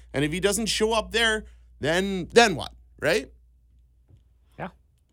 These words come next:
Speaker 2: I'm willing to give him a little bit more of a leash than you are, clearly.
Speaker 1: Yeah, I guess so.
Speaker 2: Yeah.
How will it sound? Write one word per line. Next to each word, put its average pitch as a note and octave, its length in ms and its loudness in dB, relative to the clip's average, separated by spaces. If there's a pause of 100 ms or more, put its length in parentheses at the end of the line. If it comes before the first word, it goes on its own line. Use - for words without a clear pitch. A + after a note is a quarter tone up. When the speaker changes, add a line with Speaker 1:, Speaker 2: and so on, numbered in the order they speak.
(1160)
Speaker 2:
I'm C#3 100 -6
willing C3+ 220 -4
to A#2 60 -6
give A2+ 160 -8
him G#2+ 100 -8
a G#2 40 -8
little A2 200 -8
bit G2+ 160 -12
more G#2 180 -10
of G2+ 80 -14
a G2+ 60 -12
leash G#2 280 -12
than G2+ 140 -12
you A2 200 -2
are, A#2 260 -6 (560)
clearly. - 440 -8 (280)
Speaker 1:
Yeah, E3+ 260 0
I C#3 60 -8
guess D#3 260 -6
so. A2+ 220 -10 (300)
Speaker 2:
Yeah. A#2 140 -8